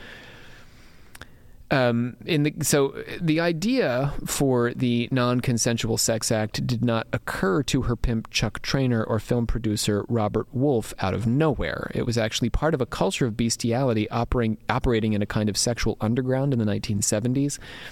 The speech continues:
Traynor had mused over taking Lovelace to Juarez in Mexico, where women were strapped to a contraption and forced to have sex with donkeys.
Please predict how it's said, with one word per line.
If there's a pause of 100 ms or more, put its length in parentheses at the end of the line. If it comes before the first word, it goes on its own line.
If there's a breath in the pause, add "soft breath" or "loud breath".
(520 loud breath)
Traynor
had
mused
over
taking
Lovelace
to
Juarez
in
Mexico,
where
women
were
strapped
to
a
contraption
and
forced
to
have
sex
with
donkeys.